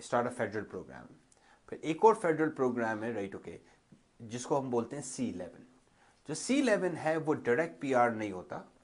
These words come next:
राइट? सी इलेवन में ऐसा होता है कि आप सी इलेवन में यहाँ पे आप आते हैं, एक साल तक अपना बिजनेस रन करते हैं, राइट, ओके, उसके बाद आप एक्सप्रेस एंट्री के अंदर अपने पीआर के लिए अप्लाई करते हैं, given that कि आपके साढ़े तीन सौ के करीब पॉइंट्स हों,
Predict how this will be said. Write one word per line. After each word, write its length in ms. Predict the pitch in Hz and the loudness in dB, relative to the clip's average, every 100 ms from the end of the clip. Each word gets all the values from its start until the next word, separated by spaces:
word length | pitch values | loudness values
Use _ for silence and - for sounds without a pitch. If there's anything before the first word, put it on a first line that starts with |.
| 104 | -12
राइट? 220 | 101 - | -12 -12
सी 200 | - 117 | -6 -2
इलेवन 260 | 113 113 | 0 -2
में 120 | 113 110 | -2 -6
ऐसा 220 | 104 110 | -6 -8
होता 100 | 110 | -8
है 40 | |
कि 60 | 123 | -8
आप 60 | |
सी 160 | - 113 | -6 -6
इलेवन 240 | 98 98 | -4 -4
में 140 | 98 95 | -4 -6
यहाँ 220 | 95 95 | -4 -4
पे 120 | 101 | -4
आप 100 | 95 98 | -6 -4
आते 200 | 107 135 | -6 -6
हैं, 260 | 131 135 | -8 -10
एक 220 | 117 113 | -8 -10
साल 180 | - 101 | -6 -6
तक 140 | 95 92 | -6 -10
अपना 220 | 90 90 | -12 -12
बिजनेस 340 | 95 147 160 | -6 -4 -2
रन 140 | 156 147 | -4 -4
करते 260 | 139 127 | -4 -6
हैं, 200 | 139 127 | -6 -6
राइट, 200 | 123 120 | -4 -4
ओके, 160 | 110 - | -6 -10
उसके 280 | - - 123 | -12 -6 -6
बाद 280 | 101 107 107 | -6 -6 -6
आप 120 | 117 | -8
एक्सप्रेस 380 | 101 - 120 117 | -12 -8 -8 -8
एंट्री 260 | 104 110 | -12 -14
के 100 | 104 | -12
अंदर 240 | 107 117 160 - - - - | -6 -6 -6 -10 -20 -16 -10
अपने 180 | - 127 | -4 -4
पीआर 360 | 127 147 151 | 0 4 4
के 120 | 156 | 4
लिए 120 | 156 147 | 2 2
अप्लाई 320 | 127 127 131 | 2 2 2
करते 300 | 131 123 131 | 2 -2 -2
हैं, 200 | 143 151 | -4 -2
given 240 | 127 151 | 0 0
that 300 | 143 139 135 | 0 -2 -2
कि 80 | 135 | -2
आपके 220 | 123 - | -2 -4
साढ़े 260 | 123 117 117 | -2 0 0
तीन 240 | 120 117 | -2 -6
सौ 120 | - | -6
के 140 | 113 110 | -10 -8
करीब 260 | 110 107 - | -8 -10 -4
पॉइंट्स 340 | 156 180 175 | 2 2 2
हों, 140 | 175 | 0